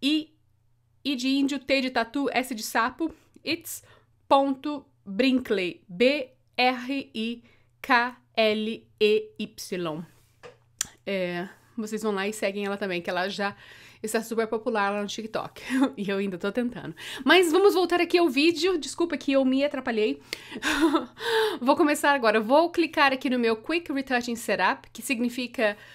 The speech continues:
o meu retoque rápido, meu, o meu,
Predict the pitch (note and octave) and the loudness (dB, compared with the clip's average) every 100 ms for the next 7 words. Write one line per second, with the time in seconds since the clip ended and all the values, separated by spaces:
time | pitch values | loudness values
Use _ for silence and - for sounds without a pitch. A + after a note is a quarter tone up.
0 | - - - A3+ A#3+ A#3+ A#3+ - - A3 | -20 -20 -6 -2 0 0 0 -2 -10 -12
1 | A3+ D4+ D#4 D4+ - D4+ D4+ - G3+ A3+ | -4 0 0 0 -2 -2 -4 -6 -2 0
2 | A#3 B3+ A#3+ C4 C4+ B3 A#3 - A3 A3 | 0 -2 -4 -4 -2 0 0 0 -2 -2
3 | A3 G#3+ G#3 | 0 0 -2